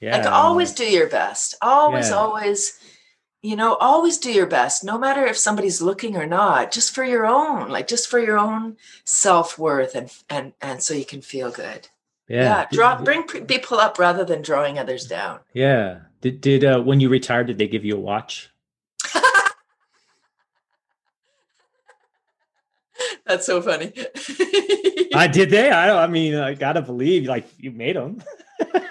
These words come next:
Speaker 2: Yeah. Yeah. I have, uh, I have a whole whack of watches and, and Bulova clocks and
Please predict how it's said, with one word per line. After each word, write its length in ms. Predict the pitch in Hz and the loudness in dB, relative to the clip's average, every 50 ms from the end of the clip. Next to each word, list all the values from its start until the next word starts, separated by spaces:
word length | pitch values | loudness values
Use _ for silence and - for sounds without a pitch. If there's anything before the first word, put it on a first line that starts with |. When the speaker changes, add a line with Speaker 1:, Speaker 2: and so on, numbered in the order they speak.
| 349 - - | -6 -2 0
Speaker 2:
Yeah. 360 | 254 - - - - 294 294 - - - - _ - | 2 2 2 2 -2 -6 -12 -12 -16 -20 -20 _ -4
Yeah. 200 | 185 208 233 233 220 | 0 2 4 4 4
I 100 | 202 190 | 4 2
have, 300 | 190 220 226 226 - 220 | 2 2 2 2 2 2
uh, 140 | 208 196 180 - | 0 0 2 0
I 80 | 185 | 0
have 160 | 220 233 220 | -2 -2 -2
a 100 | 175 185 | 0 -2
whole 240 | 175 196 196 202 190 175 | 0 0 2 2 2 2
whack 280 | 175 175 180 180 - | 2 0 0 -2 -4
of 160 | 175 156 151 | -8 -10 -8
watches 560 | 165 151 160 165 165 160 - 160 160 156 143 143 | -8 -8 -6 -6 -6 -8 -8 -8 -8 -8 -10 -12
and, 260 | 139 131 123 135 - _ _ 156 | -16 -18 -20 -20 -20 _ _ -18
and 260 | 147 143 147 143 143 - | -16 -16 -18 -20 -10 -6
Bulova 320 | 160 160 165 143 147 147 | -4 -4 -4 -4 -6 -8
clocks 500 | 147 - 151 156 156 - - - - - | -8 -6 -4 -2 -2 -4 -6 -8 -10 -10
and 180 | 147 131 - | -8 -8 -8